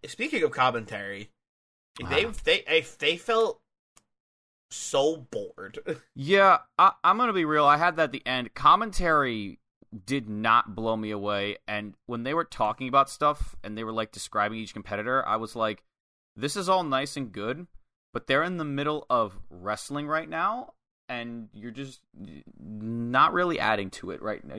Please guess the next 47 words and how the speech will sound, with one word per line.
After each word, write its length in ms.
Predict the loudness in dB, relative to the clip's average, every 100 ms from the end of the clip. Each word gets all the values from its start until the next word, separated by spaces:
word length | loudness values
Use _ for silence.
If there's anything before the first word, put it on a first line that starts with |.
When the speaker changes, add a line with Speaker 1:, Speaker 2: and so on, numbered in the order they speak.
| -6
Speaker 2:
They 160 | -4 2
added 300 | 4 4 2
to 140 | 0
it, 60 | 0
but, 100 | 2
like, 120 | 2
there 80 | 2
were 40 | 0
points 320 | 0 -2 -2
where, 80 | 2
like, 460 | 2 2 -6 -20 _ _ _ _ _ _ _ _ _ -8
I 140 | -6
don't 120 | -4
know, 100 | -6
man. 100 | -2
Speaker 1:
There 100 | 4
Speaker 2:
They 60 | 6
Speaker 1:
was, 240 | 6 6 4
there 100 | 2
was 120 | 2
points 340 | 4 6 6 4
where 100 | 2
there 100 | 0
were, 120 | 0
like, 360 | 2 2 -2 _ _ -20 -20 _
big 500 | 4 4 2 -6 -12
key 280 | -14 -10 -6
reversals 760 | -4 -4 -4 -4 -4 -4 -4 -8
on, 220 | -4 -4 0
like, 320 | 0 -2 -6 -20 -6
big 280 | -4 -4 -8
moves, 400 | -10 -8 -6 -6
and 100 | -6
they 60 |
were 60 | -6
just 160 | -6 -4
like, 200 | -6 -8 _ _ _ _
"Oh, 260 | 0 2 2
and 80 | 0
it 60 |
looks 200 | -4 -2
like 180 | -2 -2
she 160 | -8 -4
got 240 | -2 -2
the 100 | -6
knees 300 | -8 -12 -10
up." 240 | -10 -10